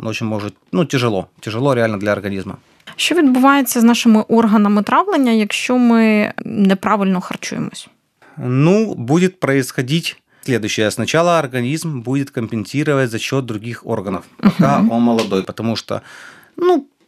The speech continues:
Speaker 1: все мы прекрасно понимаем, да, дети едят чипсы, сухарики, ну, им всё нормально. То есть, а
Speaker 2: Мгм.
Speaker 1: если во взрослом, с-, ну, взрослый человек это съест, то ему будет уже довольно плохо. Ну, потому что у детей, м,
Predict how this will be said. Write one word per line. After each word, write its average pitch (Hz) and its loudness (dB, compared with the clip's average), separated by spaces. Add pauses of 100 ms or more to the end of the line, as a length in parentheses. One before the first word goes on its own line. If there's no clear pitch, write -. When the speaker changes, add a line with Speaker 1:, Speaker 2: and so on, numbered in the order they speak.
(300)
Speaker 1:
все 202 0
мы 170 0
прекрасно 139 -2
понимаем, 117 -2
да, 143 0
дети 127 -4
едят 127 -4
чипсы, 147 -4
сухарики, 139 -4
ну, 165 -2
им 131 0
всё 131 -4
нормально. 101 -4 (260)
То 110 -4
есть, 113 6
а - 6
Speaker 2:
Мгм. - 4
Speaker 1:
если 127 -2
во 117 -2
взрослом, 113 -4
с-, 117 -10
ну, 131 -2
взрослый 117 -2
человек 113 0
это 117 -6
съест, 226 -2 (280)
то 202 0
ему 165 4
будет 131 -2
уже 120 -2
довольно 110 -2
плохо. 101 -4
Ну, 190 2
потому 143 0
что 113 0
у 113 -2
детей, 113 -2
м, 113 -2